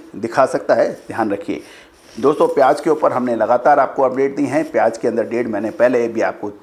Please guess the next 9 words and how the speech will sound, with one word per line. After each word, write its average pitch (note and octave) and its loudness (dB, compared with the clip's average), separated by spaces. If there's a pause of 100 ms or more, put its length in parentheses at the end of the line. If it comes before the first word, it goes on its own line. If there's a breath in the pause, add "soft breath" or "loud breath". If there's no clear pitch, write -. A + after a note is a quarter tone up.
(260)
हमने G#2+ -8
अग्रिम A#2 -2
सूचना B2 -4
दी C3+ -4
थी, C#3 -6 (300 loud breath)
अग्रिम A2+ 0
विश्लेषण C#3+ 0
दिया A#2 2
था F#2 0